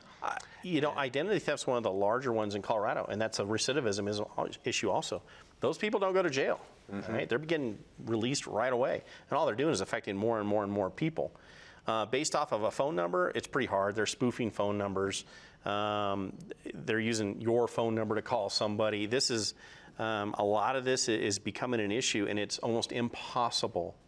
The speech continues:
Speaker 1: to deal with. We receive these phone calls every day.
Speaker 2: Mm.
Speaker 1: Um, and unfortunately for, for, uh, identity theft, um, there's, there's really nothing you can do anymore, 'cause a lot of these from, are from overseas.
Speaker 2: Well, what do you do?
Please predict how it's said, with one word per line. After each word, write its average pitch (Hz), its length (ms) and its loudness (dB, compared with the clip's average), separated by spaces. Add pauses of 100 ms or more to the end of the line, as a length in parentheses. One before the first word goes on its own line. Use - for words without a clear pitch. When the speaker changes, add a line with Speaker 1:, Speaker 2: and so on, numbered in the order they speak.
Speaker 1:
to 92 80 -6
deal 113 180 0
with. 85 100 -8
We 151 140 2
receive 131 300 0
these 107 160 0
phone 104 200 -2
calls 87 340 0
every 95 180 -2
day. 85 220 -6 (260)
Speaker 2:
Mm. 107 380 -4
Speaker 1:
Um, 98 280 -2
and 107 200 -2
unfortunately 110 640 0
for, 101 320 -2 (500)
for, 98 320 2
uh, 92 340 0
identity 117 420 0
theft, - 440 -2 (480)
um, 101 380 0
there's, 120 220 2
there's 113 200 0
really 117 200 2
nothing 117 300 -2
you 110 100 -2
can 110 100 -4
do 95 160 -2
anymore, 87 400 -6 (100)
'cause 107 120 0
a 101 40 4
lot 107 120 4
of 131 60 -2
these 104 120 -2
from, 98 300 -4
are 92 100 -2
from 104 180 -6
overseas. 101 580 -4 (380)
Speaker 2:
Well, 110 120 4
what 123 120 4
do 147 60 0
you 139 80 2
do? 123 600 2